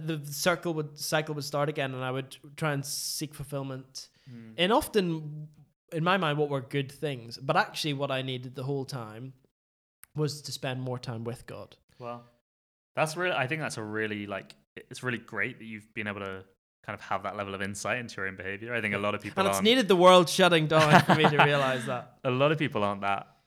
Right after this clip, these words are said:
Speaker 2: like, as self-aware as that. So that's,
Speaker 1: Yeah.
Speaker 2: that's
Speaker 1: And
Speaker 2: class.
Speaker 1: also the other unspoken thing is pride. Obviously, I
Speaker 2: Mm.
Speaker 1: think, um,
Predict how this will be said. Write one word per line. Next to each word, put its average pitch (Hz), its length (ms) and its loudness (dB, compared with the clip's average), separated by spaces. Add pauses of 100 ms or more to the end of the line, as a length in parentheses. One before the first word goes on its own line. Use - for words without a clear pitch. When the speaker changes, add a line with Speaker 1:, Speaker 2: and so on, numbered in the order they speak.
(320)
Speaker 2:
like, 110 160 -8
as 95 160 -2
self-aware 95 480 -2
as 101 140 -4
that. 147 200 -8
So - 100 -12
that's, 117 320 -8
Speaker 1:
Yeah. 196 80 -6 (120)
Speaker 2:
that's 226 120 0
Speaker 1:
And 226 80 4
Speaker 2:
class. 214 60 2
Speaker 1:
also 240 260 4
the 190 160 4
other 180 280 6
unspoken 156 480 0
thing 147 240 0
is 127 100 -4
pride. 139 460 -2
Obviously, 156 600 -2
I 143 120 -4
Speaker 2:
Mm. 113 100 -8
Speaker 1:
think, 143 560 -8 (920)
um, 120 640 -8